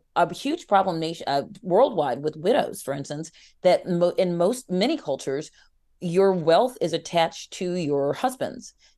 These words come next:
And when your husband dies, you don't have, even in this country, in some religions or whatever, you don't have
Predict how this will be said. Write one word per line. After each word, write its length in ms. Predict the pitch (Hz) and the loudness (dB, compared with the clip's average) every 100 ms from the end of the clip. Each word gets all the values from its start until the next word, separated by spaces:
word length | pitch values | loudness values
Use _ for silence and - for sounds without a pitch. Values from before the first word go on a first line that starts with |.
| _ | _
And 200 | 165 151 | -2 0
when 120 | 151 | -2
your 120 | 147 | -2
husband 440 | 139 285 - 151 127 | -2 -4 -2 -4 -4
dies, 520 | 139 90 - - - _ _ _ | -8 -8 -8 -10 -14 _ _ _
you 100 | - | -8
don't 360 | 180 190 214 - | 0 2 0 -2
have, 240 | 180 151 | -2 0
even 240 | 165 208 185 | 0 0 0
in 100 | 175 | 0
this 160 | 269 | -2
country, 360 | - 139 - 127 | -4 -8 -4 -4
in 100 | 135 | -2
some 200 | - 139 | -4 -2
religions 600 | 135 190 - 139 170 165 | 0 0 -2 -8 -6 -2
or 100 | 139 | 0
whatever, 260 | 139 139 160 | 0 -2 -6
you 220 | 160 156 | -4 -2
don't 320 | 156 165 - | 0 0 -2
have 340 | 156 143 143 | -4 -4 -4